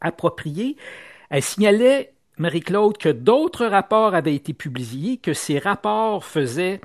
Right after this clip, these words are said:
des, des recommandations et qu'on attendait toujours des réponses pour mettre ces recommandations en action.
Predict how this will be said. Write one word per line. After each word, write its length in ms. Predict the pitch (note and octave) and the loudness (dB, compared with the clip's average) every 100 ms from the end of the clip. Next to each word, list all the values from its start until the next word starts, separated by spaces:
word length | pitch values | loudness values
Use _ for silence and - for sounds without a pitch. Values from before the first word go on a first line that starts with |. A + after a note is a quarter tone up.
| - - - _ | -20 -20 -20 _
des, 500 | A2+ D3 C#3+ C#3+ - - | -6 0 0 0 -4 -2
des 180 | D3+ D3 | 0 2
recommandations 1000 | B3+ B3+ A3+ G3+ D#3+ D3+ - G3 A#3+ - | 2 2 2 2 2 0 0 -2 -2 -2
et 80 | D#3+ | -4
qu'on 200 | E3 E3+ | -2 -2
attendait 520 | D3 E3+ E3 C#3+ E3 | 0 0 -2 -2 -4
toujours 640 | - G#3+ G#3+ D#4+ C4+ C3+ | 0 0 0 -2 -2 -4
des 140 | A2 A#2+ | -4 -2
réponses 600 | G#2+ - C#3+ C3+ A2+ - | -2 0 0 0 -4 -6
pour 220 | C3+ A#2+ | -8 -2
mettre 180 | D3 - | -2 -2
ces 140 | D3 | -4
recommandations 720 | C3+ C#3+ C#3+ C3+ A#2+ A#2+ C#3 | -2 0 0 0 -4 -6 -6
en 100 | B2 | -4
action. 400 | C3 - B3 D4+ | -4 -4 -6 -6